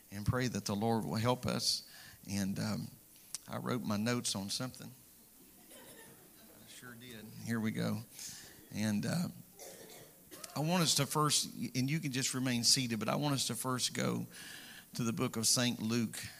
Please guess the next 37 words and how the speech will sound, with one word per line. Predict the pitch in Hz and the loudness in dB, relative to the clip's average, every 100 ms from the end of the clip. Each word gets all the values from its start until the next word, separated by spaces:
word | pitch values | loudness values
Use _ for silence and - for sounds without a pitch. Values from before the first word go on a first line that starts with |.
| - - - | -16 -10 -2
and, | 98 98 | 0 0
uh, | 156 117 | -2 -2
chapter | - 120 104 107 | -2 -2 0 -2
number | 110 104 101 - | 0 0 -4 -2
two. | - 117 101 101 101 - - - - - - | -2 0 0 -2 -8 -16 -20 -20 -20 -20 -10
And, | 98 101 101 | -4 -2 -2
um, | 107 104 - - - - - - - - - | -4 -4 -6 -12 -20 -8 -8 -8 -20 -20 -12
let's | - - | -8 -4
just | - 131 | 0 0
consider | - 113 139 123 | 0 0 2 0
something | 113 117 113 113 | 0 -2 -2 -4
for | - 110 | -2 -4
a | |
few | 104 - 123 | -4 -4 0
moments | 113 113 110 - - | 2 4 2 2 0
today | - 123 107 113 113 110 | 0 -4 0 0 0 0
and | 110 - - - - - | -4 -8 -16 -18 -16 -2
ask | 107 113 - | 2 4 2
the | 110 | 2
Lord | 110 107 101 | 0 0 0
to | |
help | 117 117 110 | 2 2 2
us. | 110 - - - - - - - - - - | 0 0 -2 -4 -14 -20 -20 -20 -20 -12 -6
Um, | - 50 - - - - - - - - - - - - - - - - | -4 -4 -6 -12 -18 -20 -20 -20 -20 -20 -20 -20 -20 -20 -20 -14 -6 -2
I'm | 127 | 0
thankful | 127 147 151 131 | 4 6 4 0
for | - 127 | 2 6
all | 120 147 | 6 6
the | 143 | 2
gifts | 123 135 131 | 0 2 2
that | 123 | 2
I | 120 | 2
received | 117 113 - 127 120 | 2 2 2 2 2
last | 120 120 | 2 2
weekend | 117 120 113 101 | 0 -2 0 0
except | 95 - 110 - | 0 0 0 -2
the | 98 | -4